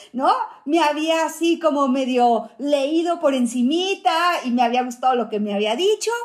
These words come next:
pero cuando yo abrí el periódico, el horóscopo, nomás no me cuadraba. Al que sí le cuadraba era al marido.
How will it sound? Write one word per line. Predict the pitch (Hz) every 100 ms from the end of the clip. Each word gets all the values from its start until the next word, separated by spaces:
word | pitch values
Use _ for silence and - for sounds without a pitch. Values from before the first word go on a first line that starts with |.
| 480 _ _ _ -
pero | 349 330 320 320 - _ _
cuando | 302 302 277 285
yo | 262 381
abrí | 415 415
el | 339 -
periódico, | 233 277 320 349 349
el | 277
horóscopo, | 240 285 294 320 311 311 -
nomás | 233 240 240 233
no | 233 202
me | 202
cuadraba. | - - - - _ _ _ _ _ _ _ _ _ _ _ _ _ _ _ -
Al | 269
que | 262 262
sí | 381
le | 453 523
cuadraba | 415 381 415 427
era | 427 403
al |
marido. | 359 427 480 320 -